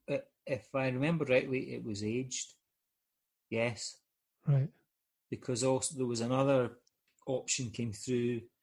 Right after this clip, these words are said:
Speaker 1: from Razi, and I'm think, I'm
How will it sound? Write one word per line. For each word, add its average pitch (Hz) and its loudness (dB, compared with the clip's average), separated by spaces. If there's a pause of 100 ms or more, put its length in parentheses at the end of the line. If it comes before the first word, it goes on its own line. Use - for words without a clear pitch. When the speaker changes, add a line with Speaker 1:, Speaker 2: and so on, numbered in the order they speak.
(420)
Speaker 1:
from 104 -8
Razi, 123 0 (1200)
and 120 -6
I'm 117 -6
think, 143 -4
I'm 120 -6